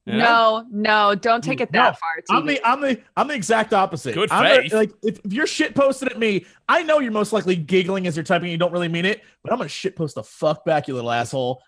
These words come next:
Speaker 1: Oh,
Speaker 3: Like,
Speaker 1: yeah.
Speaker 3: I live, I'm not, like, you didn't get under my skin, but boy, do I enjoy trying to get under yours. Like, knowing that you're after me, I'm like, "Yo, let's
Speaker 2: Jesse's
Speaker 3: play."
Speaker 2: the problem. <laughs>
Speaker 3: I'm the problem. I, yeah, I'm like,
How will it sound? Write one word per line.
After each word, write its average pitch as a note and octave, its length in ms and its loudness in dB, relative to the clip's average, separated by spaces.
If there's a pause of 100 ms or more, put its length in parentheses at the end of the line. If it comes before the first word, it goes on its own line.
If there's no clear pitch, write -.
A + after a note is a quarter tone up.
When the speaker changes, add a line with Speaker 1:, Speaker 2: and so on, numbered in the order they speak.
(140)
Speaker 1:
Oh, F#3 60 4
Speaker 3:
Like, G#3 80 4
Speaker 1:
yeah. A2+ 160 2
Speaker 3:
I D#4+ 260 2
live, D4+ 220 -2 (340)
I'm D#4+ 140 2
not, F#4+ 260 2
like, C4+ 220 0 (140)
you C4 160 -4
didn't E4+ 200 -4
get C4 140 0
under C#4 140 -2
my A3 100 0
skin, C4+ 420 -2 (160)
but - 280 -6
boy, B3+ 380 4
do A#3+ 140 2
I A3 180 4
enjoy G3 680 2 (200)
trying G3 280 0
to F#3 60 0
get F3 100 0
under E3 200 -2
yours. D3+ 460 -2
Like, G#3+ 160 0
knowing C#4 360 2
that B3+ 180 4
you're B3+ 160 4
after A#3+ 280 0
me, C#4+ 160 0
I'm B3 140 0
like, F#3 300 0 (340)
"Yo, F3+ 200 -2
let's D#3 140 -2
Speaker 2:
Jesse's A#3+ 280 0
Speaker 3:
play." A#3+ 80 -4
Speaker 2:
the - 40 -20
problem. - 500 2 (260)
<laughs> - 280 -2
Speaker 3:
I'm G4+ 220 4
the A#3+ 180 -2
problem. C4+ 400 2 (120)
I, F4 260 0 (260)
yeah, D4+ 200 2
I'm F3 100 4
like, - 240 0